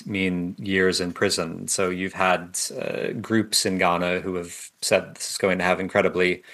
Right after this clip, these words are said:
dire consequences for them. It's going to mean people who are perhaps already, uh, in the closet, people who are perhaps already, uh, afraid to, to identify because there is a ban on, on gay sex and there is a stigma against it, uh, are, are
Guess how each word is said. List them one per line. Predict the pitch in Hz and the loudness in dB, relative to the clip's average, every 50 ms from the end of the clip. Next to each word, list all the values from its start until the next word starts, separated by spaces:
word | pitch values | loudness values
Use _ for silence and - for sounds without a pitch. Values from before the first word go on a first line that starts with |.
| - - - - - - _ _ _ _ | -20 -20 -20 -20 -20 -20 _ _ _ _
dire | 101 92 92 92 92 | 4 6 6 6 4
consequences | - - 101 101 - - 98 - 90 85 - - 92 - | 4 2 2 2 2 -2 -2 -2 -6 -6 -4 -2 -2 -2
for | - - | -2 0
them. | 85 87 87 87 | -2 0 0 0
It's | 87 - | -2 0
going | - 101 95 95 95 | 2 2 2 2 0
to | - 101 | 0 2
mean | 98 95 92 95 92 | 2 2 2 2 0
people | - - 117 - 117 104 | -2 -4 -2 -2 0 0
who | 104 113 | 4 4
are | 107 101 | 2 2
perhaps | - - 113 117 - - | 4 4 2 4 4 4
already, | 113 104 101 101 107 107 110 107 101 98 95 - _ - _ | 2 4 4 4 4 4 4 4 2 0 -4 -8 _ -18 _
uh, | - | -10
in | - - - - 113 110 | -8 -6 -2 0 2 2
the | 104 | 0
closet, | - - 117 117 120 113 113 113 - | 4 6 6 8 8 6 4 0 2
people | - 110 - - 107 | -2 -2 0 0 0
who | 87 98 | 2 4
are | 101 98 95 | 2 2 2
perhaps | - 98 92 98 95 - | 0 0 0 0 0 2
already, | - 98 95 95 101 98 98 95 92 90 - - - - - - - _ _ _ | 0 0 2 2 4 4 2 2 0 -4 -8 -12 -20 -20 -20 -20 -20 _ _ _
uh, | - 107 104 98 - | -10 -8 -6 -4 -4
afraid | 120 - - - 113 104 101 98 90 92 - | -6 -6 0 4 4 6 6 4 2 0 -4
to, | - 104 98 92 90 87 | 0 2 4 2 2 0
to | - - - 101 92 92 - - | -4 -6 -4 -4 -4 -4 -2 2
identify | 110 107 101 110 113 110 - 107 - - 92 90 | 2 4 6 4 4 4 0 0 2 4 4 4
because | 87 82 - - 113 92 | 4 2 0 -2 -2 0
there | 87 98 92 | 2 2 4
is | - 117 98 | 4 4 2
a | 101 | 0
ban | 82 - 95 92 90 90 90 | 2 2 2 2 2 0 -2
on, | 87 87 87 87 87 - - | -2 -4 -4 -6 -8 -6 -4
on | 95 90 85 85 85 82 - | -2 -2 -2 -2 -6 -6 -2
gay | - 92 90 | 0 2 2
sex | 87 - - 131 123 - - | 4 6 6 6 6 6 2
and | - 95 | 0 2
there | 95 95 | 2 2
is | 87 - | 0 0
a | 92 | 0
stigma | - - - - 123 104 104 98 92 90 - | -2 0 2 2 0 2 2 0 0 0 0
against | - 92 87 90 87 87 - - | 0 0 0 0 0 -2 -6 -4
it, | 95 98 98 - - - - - | -2 -4 -4 -4 -6 -10 -4 0
uh, | 95 90 90 87 87 90 - - | 2 4 6 6 6 6 4 2
are, | - - - - - - - 69 60 58 58 | 0 -2 -4 -6 -6 -6 -4 -2 0 2 2
are | 113 110 107 | 2 0 0